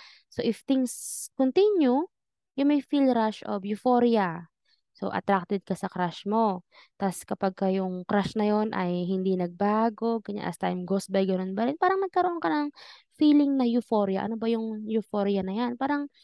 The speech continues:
longing to be together. Parang gusto mong maging kayo. Ayun. So, the passion and, uh, longing to be together, passion, excitement like that, you feel like you found the most special,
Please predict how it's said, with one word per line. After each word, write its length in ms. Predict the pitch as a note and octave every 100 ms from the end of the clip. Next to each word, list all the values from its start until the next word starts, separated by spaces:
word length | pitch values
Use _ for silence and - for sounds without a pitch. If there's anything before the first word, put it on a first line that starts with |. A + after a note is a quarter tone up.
| - - - _ A#3+
longing 480 | C4+ C4+ C#4+ C#4
to 80 | C4
be 80 | A3+
together. 560 | A#3+ G#3+ A3 G3+ G#3+ G#3+
Parang 240 | - D4 B3
gusto 320 | B3 - B3+
mong 240 | B3 A#3
maging 400 | A3 G3 G3+ G#3
kayo. 400 | G3+ F3+ F3 F3+ D#3+ _ _ _ _ _ _ -
Ayun. 720 | E3+ F#3 G#3 F#3 E3 E3+ - _ _ _ _ _ _ _ - - - - _ _ _ _ _ _ _ _ _ _ _ _ _ -
So, 80 | C4+
the 160 | B3+
passion 480 | B3 D#4 E4+ D4 C4+
and, 600 | A3 G3 F#3+ G3+ G3 A3+ _ -
uh, 220 | G3+ G3
longing 400 | A3 B3 C4 C4 B3
to 80 | A3
be 80 | A3
together, 880 | F#3+ A3+ A#3+ A3 B3+ B3+ B3 B3+ -
passion, 640 | - G3 A3 - B3+ B3 A#3+
excitement 580 | E3+ E3+ F#3 F#3+ - G#3+ G#3
like 160 | F3+ -
that, 240 | A3 A3 - - - - - _
you 180 | D4 G#4
feel 300 | G#4 D#4+ D4+
like 360 | C#4 A#3+ A#3+ -
you 160 | C#4+
found 360 | C4+ B3+ B3 A#3+
the 80 | G#3
most 680 | G3 G#3 C4 D#4 F#4+ G4 -
special, 880 | - - - C4 A#3+ - G#3 F#3